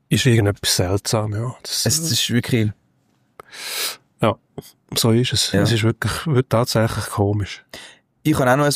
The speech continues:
Speaker 2: Mail bekommen und dann nachher kommen wir zum, zu der, zu der aktuellen Thema vom Eishockey. Das ist mir auch schon eins, mal gesagt worden. Wir reden ein bisschen zu viel vorher nicht über Hockey, aber ein paar finden es auch lustig, darum wir machen das einfach weiter.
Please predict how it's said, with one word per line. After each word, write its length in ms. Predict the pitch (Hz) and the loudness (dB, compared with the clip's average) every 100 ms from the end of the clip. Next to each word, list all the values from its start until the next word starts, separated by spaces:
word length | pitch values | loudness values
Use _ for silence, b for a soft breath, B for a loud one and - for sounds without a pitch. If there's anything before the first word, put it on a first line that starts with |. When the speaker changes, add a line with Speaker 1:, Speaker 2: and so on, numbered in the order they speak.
| 139 | 2
Speaker 2:
Mail 200 | 127 127 | 2 2
bekommen 260 | 135 104 | 2 2
und 120 | 104 110 | 2 2
dann 80 | |
nachher 240 | 110 113 113 | 2 0 0
kommen 240 | 117 113 | 0 2
wir 100 | 110 | 0
zum, 380 | - 110 110 92 | 0 -2 -2 -2
zu 160 | - 107 | -2 0
der, 340 | 107 104 107 | 2 4 2
zu 80 | 107 | 0
der 120 | 107 | 0
aktuellen 440 | 107 - 107 104 | 0 0 0 0
Thema 320 | - 113 110 107 | 0 0 0 0
vom 160 | 104 | 0
Eishockey. 420 | 113 127 - 110 | 0 0 0 0
Das 140 | 110 107 | 0 -2
ist 120 | 104 | 0
mir 120 | 104 | 0
auch 60 | 107 | 2
schon 120 | 127 | 2
eins, 200 | 123 123 | 0 0
mal 160 | 120 113 | -2 -2
gesagt 380 | - 117 123 113 | 0 0 0 0
worden. 240 | 113 107 | 0 0
Wir 80 | 104 | 0
reden 180 | 107 101 | 0 -2
ein 60 | |
bisschen 160 | 107 104 B B B | -2 -4 B B B
zu 120 | - - | -8 0
viel 240 | 131 117 | 0 2
vorher 420 | - 127 123 117 | 2 4 4 2
nicht 180 | 117 127 | 2 0
über 200 | 135 127 | 0 2
Hockey, 480 | 127 131 - 127 127 | 2 0 0 2 2
aber 140 | 92 | 0
ein 40 | - | 2
paar 240 | 117 117 | 2 2
finden 200 | 120 110 | 0 -2
es 80 | - | 0
auch 80 | 104 | 0
lustig, 340 | 131 - 123 | 0 -4 -6
darum 160 | 110 101 | -4 -4
wir 80 | 95 | -2
machen 220 | 95 95 | -4 -6
das 160 | 90 90 | -8 -6
einfach 220 | - 92 | -6 -6
weiter. 340 | 104 - 113 | -8 -4 -6